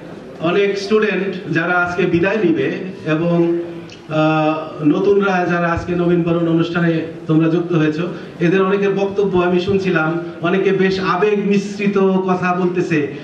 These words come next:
আবেগ মানে হচ্ছে যে মানুষের একটা হৃদয় আছে, সেই হৃদয় দিয়ে যখন মানুষ উপলব্ধি করে, আবেগে আপ্লুত হয়, তখন সেই জিনিসগুলি আসলে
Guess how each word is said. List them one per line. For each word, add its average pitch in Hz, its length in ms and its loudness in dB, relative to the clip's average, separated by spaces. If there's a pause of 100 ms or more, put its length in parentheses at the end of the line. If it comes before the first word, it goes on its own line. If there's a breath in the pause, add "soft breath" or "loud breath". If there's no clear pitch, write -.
(220 loud breath)
আবেগ 208 580 2
মানে 214 200 0
হচ্ছে 214 380 0
যে 208 380 -2 (200 loud breath)
মানুষের 208 560 2
একটা 208 220 0
হৃদয় 196 320 0
আছে, 165 300 -2
সেই 170 160 0
হৃদয় 185 340 4
দিয়ে 190 220 4
যখন 175 220 0
মানুষ 175 280 0
উপলব্ধি 190 440 2
করে, 151 340 0 (480 loud breath)
আবেগে 185 420 2
আপ্লুত 185 380 0
হয়, 156 440 0
তখন 185 560 0 (360 loud breath)
সেই 196 180 2
জিনিসগুলি 190 560 2
আসলে 190 500 0